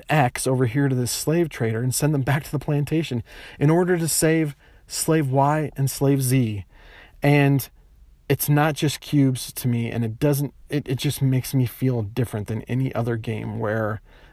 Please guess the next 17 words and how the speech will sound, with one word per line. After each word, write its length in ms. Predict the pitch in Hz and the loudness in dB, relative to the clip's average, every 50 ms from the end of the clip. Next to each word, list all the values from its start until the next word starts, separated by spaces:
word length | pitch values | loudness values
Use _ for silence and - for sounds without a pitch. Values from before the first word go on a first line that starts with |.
| - - | -6 0
these 200 | 139 143 139 131 | 2 2 4 4
are 60 | 143 | 4
real 400 | 127 120 117 131 143 147 151 143 | 2 2 2 4 4 6 6 6
lives 440 | 139 135 127 131 127 127 127 113 113 | 6 6 6 6 4 2 2 0 -2
and 180 | 117 120 117 117 | -4 -2 -2 0
these 180 | 117 110 107 | -2 -2 -2
are, 260 | 120 113 110 104 104 - _ - - - - - - - - - | -2 -2 -2 -4 -6 -10 _ -20 -20 -20 -20 -20 -20 -20 -14 -2
um, 360 | - 120 117 113 110 110 110 - | 2 4 4 4 4 0 -2 -2
real 280 | - 127 135 147 156 143 | 2 4 6 6 6 4
decisions 460 | 120 - - - 139 127 123 127 120 - | 4 0 2 2 2 2 2 0 -2 -2
to 80 | 120 | -2
be 120 | 110 113 110 | -2 0 0
made 220 | 113 113 107 - - - | -2 -2 -4 -6 -4 -2
that, 180 | 120 120 - - | -2 -2 -2 0
that 160 | 131 123 117 | 0 0 0
give 220 | 110 120 131 117 123 | 2 0 -2 0 0
me 160 | 131 127 | -2 -2